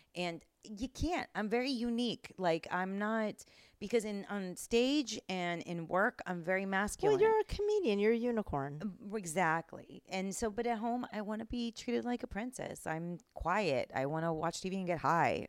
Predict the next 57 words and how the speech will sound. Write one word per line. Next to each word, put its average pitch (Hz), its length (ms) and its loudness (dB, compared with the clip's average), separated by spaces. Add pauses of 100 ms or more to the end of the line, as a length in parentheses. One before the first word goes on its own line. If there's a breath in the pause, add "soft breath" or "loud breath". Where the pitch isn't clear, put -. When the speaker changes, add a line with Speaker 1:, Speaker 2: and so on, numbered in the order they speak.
(120)
Speaker 1:
you 185 160 0
know? 170 220 2
<laughs> 214 80 8 (100)
Like, 220 100 2
I 208 140 12
don't, 233 320 6 (240 loud breath)
and 175 160 0
write, 165 500 6
like, 160 300 4
and 165 120 -2
play 160 140 0
with 180 100 2
my 151 100 2
dog. 139 380 8
Like, 143 280 2 (340 soft breath)
and, 180 320 2
and 175 140 0
I'm 160 180 -2
active. 143 520 0
Like, 147 160 4
I 143 100 2
love 165 520 8
to - 60 -12
be 156 120 -2
in 151 60 -4
the 151 60 -2
gym. 143 420 -2 (100)
And, 147 360 -4 (460 soft breath)
and, 165 300 -2
uh, 139 480 4 (240)
it's, - 300 -6
it's - 220 -8
strange 233 540 -2
'cause 165 140 -2
it's 147 140 -10
very 185 160 4
confusing 165 720 -2
to 143 420 0
a 147 80 -2
lot 147 160 4
of 147 40 -2
men. 143 160 -4
I 208 80 0
feel 415 300 -2
like, - 220 -2
though, 151 160 6
Speaker 2:
Mm. 202 260 -14
Speaker 1:
I - 40 -12
feel 202 120 0
like, 202 120 -2
Lana, 202 280 0
I - 60 -6
should 156 160 -8
do 156 100 -2
Match 151 240 -2
dot 156 180 -2
com 160 320 -4